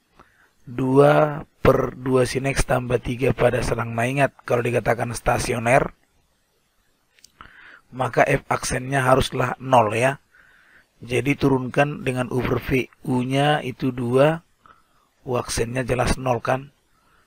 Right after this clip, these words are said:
V-nya dua sin X plus tiga, V aksennya berarti dua cos X. Nah, kita buat U aksen. Nol dikali dua sin X plus tiga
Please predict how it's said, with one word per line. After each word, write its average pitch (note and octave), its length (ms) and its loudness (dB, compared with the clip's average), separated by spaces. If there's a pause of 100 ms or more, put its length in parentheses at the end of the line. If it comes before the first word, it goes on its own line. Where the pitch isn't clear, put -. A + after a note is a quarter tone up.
(140)
V-nya C#3 640 2
dua B2+ 320 4
sin B2+ 240 -4
X - 260 -2
plus B2+ 300 -4
tiga, C3 580 -2 (560)
V - 240 -6
aksennya C3 560 -4
berarti B2 480 -4
dua B2 480 -2
cos - 320 -8
X. - 480 -8 (1120)
Nah, B2 160 -4
kita B2+ 160 0
buat C#3+ 320 6
U C3 80 4
aksen. A#2+ 560 0 (1200)
Nol C#3+ 400 2
dikali C3 720 2
dua B2+ 480 0
sin B2+ 240 -6
X - 400 -4
plus B2+ 320 -2
tiga C3+ 640 0